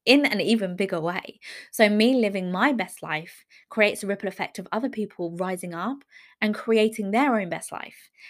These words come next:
And it's just, like, the most beautiful ripple effect, 'cause that's what we're here for, right? We're here to live our most blissful life.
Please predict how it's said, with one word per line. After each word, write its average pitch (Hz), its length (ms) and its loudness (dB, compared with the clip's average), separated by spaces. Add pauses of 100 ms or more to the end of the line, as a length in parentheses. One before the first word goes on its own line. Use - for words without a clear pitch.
(120)
And 220 120 2
it's - 160 -4
just, 254 240 -2
like, 240 180 -2
the 233 60 -4
most 220 240 -2
beautiful 226 340 -2
ripple 269 240 -2
effect, - 380 -12
'cause 226 220 -6 (180)
that's 277 180 0
what 254 100 0
we're 214 120 0
here 277 180 0
for, 180 180 -10
right? 226 240 -2
We're 247 140 0
here 233 160 -2
to 240 80 0
live 233 420 -2 (440)
our 226 60 2
most 226 200 0
blissful 220 360 -4 (120)
life. - 320 -12